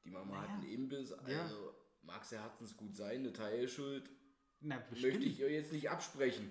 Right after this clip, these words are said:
Speaker 2: Aber das ist ja auch, was, wie gesagt, was mich dann halt so ein bisschen nachdenklich gemacht hat, wo ich denke, „Mensch, eigentlich ist das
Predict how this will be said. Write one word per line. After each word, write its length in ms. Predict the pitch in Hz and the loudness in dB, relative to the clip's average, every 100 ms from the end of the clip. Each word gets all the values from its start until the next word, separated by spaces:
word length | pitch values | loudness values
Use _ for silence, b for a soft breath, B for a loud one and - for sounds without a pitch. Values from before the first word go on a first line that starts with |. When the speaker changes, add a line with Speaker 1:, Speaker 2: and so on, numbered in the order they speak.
| - - | -8 -6
Speaker 2:
Aber 160 | 147 | -4
das 160 | 143 156 | -2 -2
ist 140 | 175 | 0
ja 60 | 175 | 2
auch, 200 | 165 - B - | 2 0 B 0
was, 260 | 135 - | 0 0
wie 100 | 165 | 0
gesagt, 300 | 147 165 185 | 4 4 4
was 140 | 131 156 | 2 2
mich 120 | 165 | 0
dann 160 | 160 143 | 2 4
halt 140 | 151 | 4
so 340 | 156 147 147 - | 6 6 4 -2
ein 260 | 135 123 131 | -10 -10 -4
bisschen 240 | 175 - | -2 2
nachdenklich 460 | 143 185 190 160 165 | 6 6 6 0 0
gemacht 260 | 151 175 151 | 2 0 0
hat, 80 | |
wo 60 | 139 | 0
ich 80 | 135 | 2
denke, 200 | 143 117 | 0 0
„Mensch, 200 | 127 - | -2 -2
eigentlich 280 | 143 147 143 | -2 -2 -2
ist 160 | 147 | -4
das 240 | 139 - | -4 -6